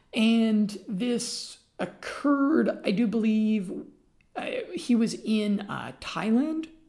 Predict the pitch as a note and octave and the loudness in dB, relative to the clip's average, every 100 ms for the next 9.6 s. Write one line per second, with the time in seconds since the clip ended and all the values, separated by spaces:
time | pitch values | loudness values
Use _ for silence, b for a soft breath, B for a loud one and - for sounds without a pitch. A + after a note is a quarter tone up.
0 | - E3 C#4 D4 - B B _ - A#3+ | -8 -4 -2 -2 -4 B B _ -6 -4
1 | A#3 G3 F#3 - F#3+ D#3+ C3+ - - B | 0 0 -2 -2 -4 -4 -6 -12 -14 B
2 | B - B3+ A3+ F#3 - - - - A3 | B 4 6 6 2 -4 -16 -12 0 2
3 | G3 G#3+ C#4 - E3+ F3 G3 B B B | 2 -2 -2 0 0 -2 -4 B B B
4 | - G3 G3 G3+ G3 - - - G#3 D#3+ | -4 -4 -2 -2 -2 -4 -8 0 0 0
5 | - - - C#4 - G#3+ G3 - - - | -8 -14 -6 -4 -2 -2 -2 -6 -18 -8
6 | D#3 D3 C3+ - - G3 F#3 D#3+ D#3+ D3 | -4 -2 -4 -6 -2 -2 0 -4 -4 -8
7 | - b b b _ A3 A#3+ A#3+ - - | -14 b b b _ 4 6 6 4 2
8 | - B B B B G3 G3 G3 G3 G3 | -4 B B B B -4 -2 0 -2 -2
9 | C4 G3+ G3 G3+ G3+ G3 | -6 -4 -2 -2 -2 -4